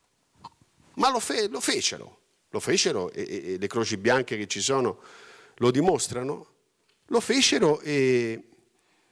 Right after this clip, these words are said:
e noi riguadagnammo la libertà. Per farlo accolsero l'appello del loro padre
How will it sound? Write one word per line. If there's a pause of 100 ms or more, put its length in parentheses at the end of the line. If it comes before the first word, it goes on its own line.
(640)
e
noi
riguadagnammo
la
libertà.
Per
farlo
accolsero
l'appello
del
loro (100)
padre